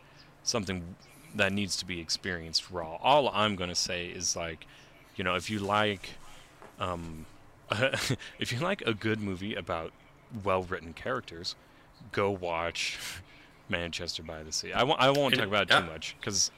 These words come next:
Speaker 2: No.
Speaker 1: by talking about it, we will spoil it, but it's,
Speaker 2: Right.
Speaker 1: it's really, really, really good.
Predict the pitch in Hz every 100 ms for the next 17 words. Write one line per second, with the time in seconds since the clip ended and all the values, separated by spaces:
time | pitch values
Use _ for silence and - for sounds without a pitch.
0 | - 107 - 127 113 135 127 107 98 98
1 | 98 90 - 95 87 82 78 - 98 101
2 | 95 - - - 85 76 107 95 92 92
3 | 82 85 87 85 82 85 87 80 80 -